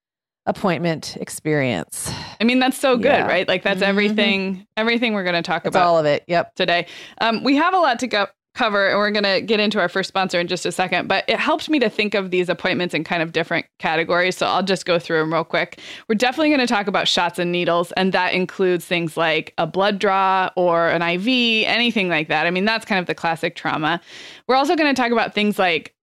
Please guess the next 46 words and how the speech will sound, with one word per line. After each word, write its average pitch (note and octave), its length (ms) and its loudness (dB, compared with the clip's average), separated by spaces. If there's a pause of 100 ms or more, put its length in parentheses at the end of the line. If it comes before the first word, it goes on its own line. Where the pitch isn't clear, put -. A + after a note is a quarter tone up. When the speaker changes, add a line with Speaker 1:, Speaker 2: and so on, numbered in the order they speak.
Speaker 2:
x-rays, A#3 720 0
teeth B3+ 320 -2
cleaning, G#3+ 500 0
haircuts. G#3+ 720 -2
These C4+ 220 0
are F#4+ 100 2
things D4 280 2
where, B3 140 2
like, G3+ 300 0
like A3+ 180 2
I A3 60 0
said, F#3+ 300 -2
they're G3+ 100 2
not B3 400 0
particularly G#3 800 0
painful, A#3+ 760 -2 (320)
but A#3+ 140 0
they B3 120 2
require B3+ 600 0
a - 100 2
certain A3+ 320 0
amount G#3+ 240 2
of, F#3 100 -4
like, F3+ 320 -2 (220)
restraint A3+ 720 -2
and G3 160 2
being B3 220 2
Speaker 1:
Mm-hmm. G#3 80 2
Speaker 2:
restrained. E3+ 380 0
And G#3 140 4
the G3+ 60 4
younger B3+ 340 2
your A3+ 140 2
kids A#3+ 260 -2
are, F#3+ 160 2
or F3+ 100 2
the F#3 120 0
more F3+ 180 -2
fearful, F#3 560 0
it D#3+ 80 -2
can F#3+ 160 -2
still F3+ 240 0
be E3 420 -2 (380)
kind E3 160 -4
of D#3 240 -6 (120)
traumatic. D#3 480 -2